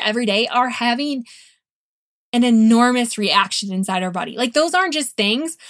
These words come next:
but every single thought is attached to a receptor, to a, a neurotransmitter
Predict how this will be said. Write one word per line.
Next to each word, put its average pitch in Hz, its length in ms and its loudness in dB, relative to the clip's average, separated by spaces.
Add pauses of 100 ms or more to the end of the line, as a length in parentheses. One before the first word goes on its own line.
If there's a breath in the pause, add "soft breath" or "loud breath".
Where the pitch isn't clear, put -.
(160 loud breath)
but - 240 0
every 285 260 2
single 302 300 0
thought 233 320 0
is 247 120 -6
attached 226 640 -4
to 233 100 -4
a 208 60 -4
receptor, 240 800 -6 (320 loud breath)
to 240 300 0 (160)
a, 202 400 0 (180)
a 220 60 0
neurotransmitter 240 960 0